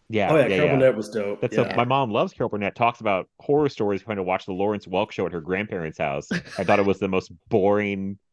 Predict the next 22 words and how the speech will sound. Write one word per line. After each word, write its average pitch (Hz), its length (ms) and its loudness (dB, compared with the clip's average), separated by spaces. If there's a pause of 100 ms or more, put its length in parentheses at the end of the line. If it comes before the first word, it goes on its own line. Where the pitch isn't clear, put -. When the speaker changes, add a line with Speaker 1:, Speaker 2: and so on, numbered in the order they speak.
(100)
Speaker 1:
thing 101 300 2
she'd 113 180 -4
ever 135 240 0
<laughs> - 0 -
seen. - 460 -8 (580)
Like, - 260 -10 (380)
all 185 180 6
I 247 80 6
know 175 160 8
also 135 240 4
is, 113 80 0
like, 110 80 -4
the 104 120 -4
S 104 120 -4
N 104 60 -4
L 87 80 0
parody 90 300 0
of 76 40 -8
the 73 40 -10
Lawrence 71 220 -10
Welk 69 180 -8
Show, - 300 -14